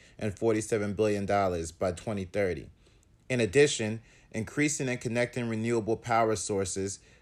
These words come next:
like solar and wind, to the region's electrolyzer for power generation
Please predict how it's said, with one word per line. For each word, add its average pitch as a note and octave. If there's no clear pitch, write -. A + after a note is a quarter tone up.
like F#2
solar G#2+
and F#2+
wind, A2
to B2
the G2+
region's A2+
electrolyzer G#2+
for G2
power A2
generation G#2+